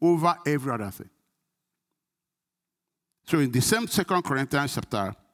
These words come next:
five fourteen, it says, "Either way, Christ's love controls us." The new life is,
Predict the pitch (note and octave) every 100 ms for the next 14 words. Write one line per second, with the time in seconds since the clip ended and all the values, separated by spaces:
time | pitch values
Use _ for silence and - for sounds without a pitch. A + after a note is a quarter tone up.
0 | _ _ _ _ _ _ _ _ _ _
1 | _ _ _ _ - B2+ B2+ - E2 -
2 | E2+ D2+ - _ _ _ _ _ _ _
3 | G#2+ B2+ - - C3+ C3+ C#3 B2 F#2 -
4 | _ _ _ _ _ - - C#3+ C#3+ -
5 | A#2 A#2+ A#2+ - G#2+ G2+ - A2+ A2 F#2
6 | E2 - _ _ _ _ _ _ _ _
7 | _ _ _ _ _ _ _ _ _ -
8 | B2+ E3+ D#3+ D3+ C#3+ C#3+ - _ A2+